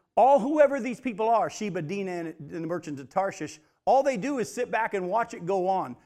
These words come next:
So why are we gonna waste our time trying to argue over whether or not it's America or Great Britain or any, what, you know what I'm saying? All we know is this. The prophecies sure seem to line up with the nations that are coming with him, with all the prophecies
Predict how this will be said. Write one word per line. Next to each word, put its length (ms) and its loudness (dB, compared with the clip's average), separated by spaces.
So 80 -4
why 180 2
are 40 0
we 80 -6
gonna 160 -2
waste 260 -2
our 80 -2
time 300 -6
trying 200 -6
to 60 -4
argue 300 -2
over 140 -6
whether 220 -4
or 40 -6
not 200 -4
it's 200 -16
America 400 -4
or 200 -4
Great 280 -6
Britain 340 -8
or 140 -8
any, 140 -8
what, 200 -6
you 80 -4
know 80 -2
what 40 0
I'm 60 -8
saying? 320 -4
All 140 6
we 100 0
know 220 0
is 140 0
this. 420 -4
The 80 -6
prophecies 680 -2
sure 220 -4
seem 240 -8
to 80 -6
line 340 -6
up 300 -10
with 140 -6
the 60 -4
nations 400 -6
that 100 -4
are 60 -6
coming 340 -6
with 140 -4
him, 180 -12
with 160 -2
all 180 2
the 80 -6
prophecies 920 -6